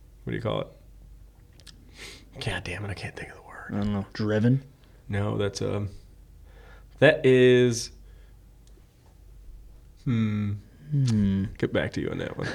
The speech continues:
Speaker 2: <laughs> Basically, uh,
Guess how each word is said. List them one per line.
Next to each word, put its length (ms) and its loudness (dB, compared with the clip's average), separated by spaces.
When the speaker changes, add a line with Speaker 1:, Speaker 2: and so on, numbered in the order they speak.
Speaker 2:
<laughs> 520 -8
Basically, 680 6
uh, 100 6